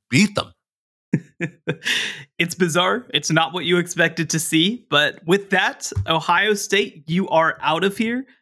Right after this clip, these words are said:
Speaker 2: We're down to Georgia, Michigan, Florida State, Washington, Oregon,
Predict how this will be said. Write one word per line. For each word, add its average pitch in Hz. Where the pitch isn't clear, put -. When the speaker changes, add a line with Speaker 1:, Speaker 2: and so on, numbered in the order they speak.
Speaker 2:
We're 165
down 165
to 160
Georgia, 160
Michigan, 151
Florida 147
State, 180
Washington, 185
Oregon, 202